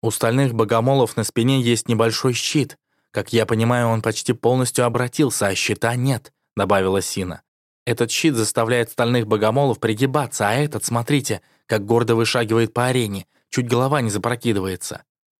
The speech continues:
«Подозрительная ситуация. Ледай стоило накопать на него информацию перед тем, как вступать в бой». Келдая цокнула,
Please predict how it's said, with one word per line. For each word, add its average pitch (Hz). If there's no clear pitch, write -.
«Подозрительная 139
ситуация. 123
Ледай 127
стоило 127
накопать 120
на 120
него 117
информацию 127
перед 107
тем, 117
как -
вступать 110
в 98
бой». 104
Келдая 98
цокнула, 139